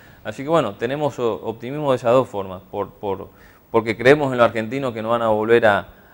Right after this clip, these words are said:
a, al pasado, a, a entregar su futuro a esta gente que ya gobernó, ya demostró de la forma en que lo hizo, y también porque tenemos datos de que la brecha se va achicando y yo creo que el veintisiete de octubre el, el, la noticia de la noche va a ser que hay balotaje en la Argentina.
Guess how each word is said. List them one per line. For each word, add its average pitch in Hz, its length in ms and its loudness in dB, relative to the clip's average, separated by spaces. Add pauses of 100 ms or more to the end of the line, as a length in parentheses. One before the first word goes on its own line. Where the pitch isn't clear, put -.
(160)
a, 95 480 4 (100)
al 95 260 0
pasado, 175 600 10 (360)
a, 101 320 0
a 107 40 2
entregar 110 480 10
su 120 160 -6
futuro 120 520 4
a 110 80 12
esta 117 200 4
gente 131 340 -2
que 107 100 -6
ya 117 120 8
gobernó, 120 380 4
ya 110 120 4
demostró 104 380 -2
de 117 80 4
la 98 100 0
forma 123 300 0
en 101 80 -10
que 101 80 -6
lo 101 100 -4
hizo, 170 240 -8 (500)
y 110 120 -12
también 120 600 4
porque 110 180 -6
tenemos 110 300 -8
datos 113 300 4
de 110 180 0
que 113 220 0
la 104 140 6
brecha 107 280 -4
se 101 120 -12
va 104 80 -4
achicando 120 560 0
y 98 140 -8
yo 104 180 -8
creo 107 260 -2
que 101 60 -6
el 98 80 -6
veintisiete 101 540 -6
de 107 60 0
octubre 113 400 -6
el, 95 360 -8
el, 90 160 -12
la 101 100 0
noticia 110 460 -2
de 104 60 6
la 98 120 2
noche 120 460 -8
va 104 100 -2
a 98 40 -2
ser 110 180 -4
que 107 140 -2
hay 104 100 6
balotaje 98 400 0
en 101 60 -14
la 95 80 -8
Argentina. 95 380 -14